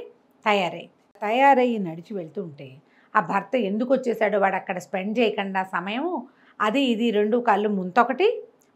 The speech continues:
ఓ పొట్లం ఒకటి పుచ్చుకుని గబగబా నడి-, వాడు ఏంటంటే, ఈ అయ్యగారు ఎవడో వచ్చాడు,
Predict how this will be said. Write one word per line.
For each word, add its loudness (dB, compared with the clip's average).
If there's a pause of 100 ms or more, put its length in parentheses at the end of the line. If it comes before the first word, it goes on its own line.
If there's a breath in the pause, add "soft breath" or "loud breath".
ఓ 0
పొట్లం 4
ఒకటి 0
పుచ్చుకుని -4
గబగబా 8
నడి-, 4
వాడు 8
ఏంటంటే, 2
ఈ 4
అయ్యగారు 8
ఎవడో 2
వచ్చాడు, 4